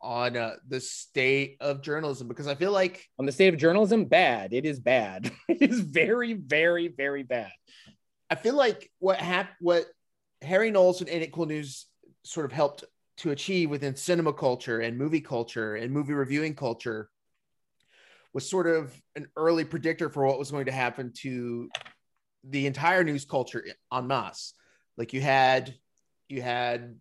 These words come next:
Speaker 1: the film critics being laid off from their papers at the
Speaker 2: Yep.
Speaker 1: same time that these guys were blowing up.
Speaker 2: Yep.
Speaker 1: And, and, you know, they sort of filled in the gap, but they didn't do it the same way.
Speaker 2: No, and they
Speaker 1: And
Speaker 2: filled in the, I mean, look, old,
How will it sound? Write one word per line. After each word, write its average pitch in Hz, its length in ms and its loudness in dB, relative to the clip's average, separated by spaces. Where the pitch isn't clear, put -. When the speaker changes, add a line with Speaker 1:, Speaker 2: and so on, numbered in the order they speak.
Speaker 1:
the 131 240 -8
film 165 160 0
critics 175 320 0
being 160 220 -2
laid 143 180 4
off 156 160 2
from 165 100 -12
their 151 80 -8
papers 131 580 -8
at 127 140 -12
the 127 60 -6
Speaker 2:
Yep. 135 100 2
Speaker 1:
same 139 140 -6
time 135 200 -10
that 131 120 -8
these 135 180 -10
guys 135 240 2
were 131 80 -4
blowing 131 420 2
up. 165 240 -2
Speaker 2:
Yep. 151 220 4
Speaker 1:
And, 113 420 -4
and, 117 420 -8
you 135 100 -8
know, 117 100 -6
they 117 120 -6
sort 131 240 -8
of - 80 -14
filled 139 200 2
in 131 120 0
the 120 40 -4
gap, 147 440 0
but 123 100 -12
they 131 80 -8
didn't 151 300 -4
do 143 140 -4
it - 100 -6
the 127 40 -14
same 123 280 -6
way. 101 360 -6
Speaker 2:
No, 160 300 6
and 113 240 4
they 147 60 2
Speaker 1:
And - 100 -6
Speaker 2:
filled 190 180 4
in 196 100 4
the, 185 140 -2
I - 40 -2
mean, 247 160 4
look, - 200 0
old, 277 420 4